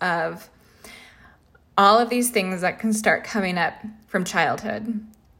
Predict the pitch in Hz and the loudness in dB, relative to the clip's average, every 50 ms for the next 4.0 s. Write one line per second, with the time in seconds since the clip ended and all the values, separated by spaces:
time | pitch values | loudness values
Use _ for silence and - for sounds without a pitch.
0 | _ _ - - - - 196 180 170 170 170 180 - - 202 190 185 208 - - | _ _ -14 -10 -4 0 0 0 0 0 -2 -6 -4 -4 -4 -4 -4 -4 -2 0
1 | 196 185 127 98 - 196 190 180 180 185 - - 208 185 180 165 165 165 - 165 | 0 0 0 -2 -4 -6 -6 -6 -6 -6 -4 -4 -4 -4 -4 -4 -6 -6 -4 -4
2 | 160 156 156 160 160 - - - - - - - _ - 214 214 208 202 202 202 | -2 -2 -2 -4 -6 -8 -12 -20 -20 -20 -20 -4 _ 6 6 6 6 6 4 2
3 | 190 185 185 175 170 180 - - 190 170 170 147 135 113 127 180 208 208 233 - | 2 0 -2 -4 -4 -6 -6 -6 -6 -4 -4 -2 0 0 0 0 0 -2 -6 -8